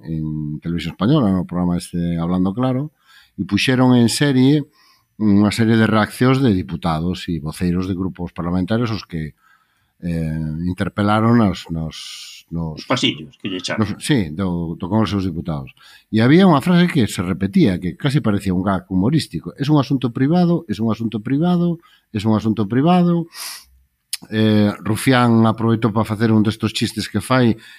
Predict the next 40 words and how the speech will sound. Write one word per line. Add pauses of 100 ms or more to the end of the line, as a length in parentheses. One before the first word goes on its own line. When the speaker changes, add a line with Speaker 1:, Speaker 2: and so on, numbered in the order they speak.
Speaker 1:
e (100)
dice:
"Solo
una". (540)
Em, (380)
o
de,
o,
<laughs>
o
de,
o
de
Bildu
fixo, (280)
fixo, (380)
fixo
o
que
se
espera (340)
de
al-,
eh,
o
que
se
espera
de,
de,
de
unha
forza
que,
que
se
posiciona
como
Bildu,
que